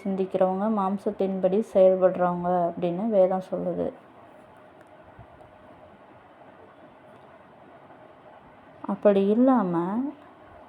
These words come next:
தேவனு-, ஒவ்வொரு காரியத்திலையும் தேவனுடைய சித்தம் என்ன அப்படின்றத கேட்டு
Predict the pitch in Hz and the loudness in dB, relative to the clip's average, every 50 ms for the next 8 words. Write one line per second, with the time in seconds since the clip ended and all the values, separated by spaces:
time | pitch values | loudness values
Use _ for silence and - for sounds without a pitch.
0 | 226 208 220 220 233 262 269 285 285 269 269 254 220 180 185 196 202 226 247 269 | 0 2 4 6 6 6 6 4 4 4 4 4 4 2 2 2 2 4 6 6
1 | 262 247 226 220 - 202 202 214 214 208 196 196 - 185 190 185 190 196 196 190 | 6 6 4 2 0 -2 0 0 0 -2 -2 -4 -6 -6 -6 -4 -4 -4 -4 -4
2 | 185 196 202 214 214 220 220 220 208 196 190 196 190 - - 185 185 - - 208 | -2 -2 -2 -2 -2 -2 -2 -2 -2 -2 -2 -4 -4 -4 -6 -6 -4 -4 -2 -2
3 | 202 196 190 - - - - - - - - - - - - - - - - - | -2 -2 -4 -6 -8 -12 -18 -20 -20 -20 -20 -20 -20 -20 -20 -20 -20 -18 -10 -4
4 | 208 190 190 190 196 208 208 202 190 - - - - - - 196 185 190 190 190 | -4 -2 -2 0 0 0 0 -2 -2 -6 -8 -14 -14 -8 -6 -6 -4 -2 -2 -2
5 | 190 185 185 185 180 180 185 185 185 185 196 226 220 - - - - - - - | -2 -2 -2 -2 -2 0 0 -2 -2 -2 -4 -6 -8 -14 -20 -20 -20 -20 -8 -2
6 | - 185 185 185 185 185 - 185 180 180 180 175 180 | 0 2 2 0 -2 -2 -2 0 2 2 2 0 -2